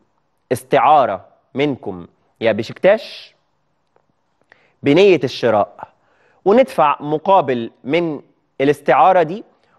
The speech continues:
وبعد كده نكون اتفقنا على قصة الفلوس، فنبقى اسمنا يعتبر قسطنا،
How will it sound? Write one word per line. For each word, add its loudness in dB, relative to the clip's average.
وبعد 2
كده -2
نكون -4
اتفقنا -2
على 0
قصة -8
الفلوس، -6
فنبقى 0
اسمنا 2
يعتبر 2
قسطنا، -4